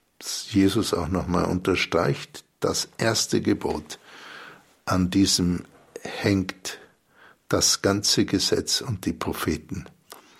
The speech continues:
sagt Jesus Christus. Das erste Gebot ist das Gebot der Gottesliebe. Was immer dieser Schüler in unserem Apophthegma vielleicht Falsches oder Unangenehmes gemacht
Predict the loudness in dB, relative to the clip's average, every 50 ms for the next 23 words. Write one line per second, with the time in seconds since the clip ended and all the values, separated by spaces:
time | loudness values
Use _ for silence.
0 | -20 -20 -20 _ _ _ _ -8 -4 -2 0 0 0 0 -2 -8 -8 -2 0 0
1 | 0 2 2 2 0 0 2 2 0 2 0 -2 -4 -4 -4 -4 -4 -2 0 0
2 | 2 0 -2 -4 -6 _ -2 0 2 2 2 2 2 2 2 0 0 0 -2 -2
3 | 0 0 -2 -2 -2 -2 -2 0 -2 -4 -4 _ _ _ _ 0 0 0 0 -2
4 | -8 -12 -12 -8 _ 2 2 2 2 2 -2 -4 -4 -6 -6 -6 -6 -6 -6 -4
5 | -4 -4 -6 -8 -10 -14 -20 _ _ _ _ _ _ _ _ _ _ _ _ _
6 | -20 _ _ -20 -18 -18 -20 -20 -20 -20 -20 -20 -20 -20 -20 -20 -20 -20 -20 -20
7 | -20 -20 _ _ _ _ _ _ _ _ _ _ _ _ _ _ _ _ -20 -20
8 | -6 0 4 6 6 6 6 4 2 0 2 4 4 6 6 6 4 2 0 -2
9 | -2 0 0 2 0 0 0 0 -2 -2 -2 0 0 0 0 0 0 -2 -4 -2
10 | -2 0 0 0 2 2 2 0 0 -2 -6 -6 -6 -4 -2 -2 0 0 -2 0
11 | 2 2 2 2 2 0 -2 0 0 2 2 2 -2 -4 -4 -2 0 2 4 4
12 | 2 2 2 0 0 0 0 0 0 0 0 0 -2 -2 -2 -4 -2 0 0 2
13 | 2 2 0 -2 -6 -10 -12 -14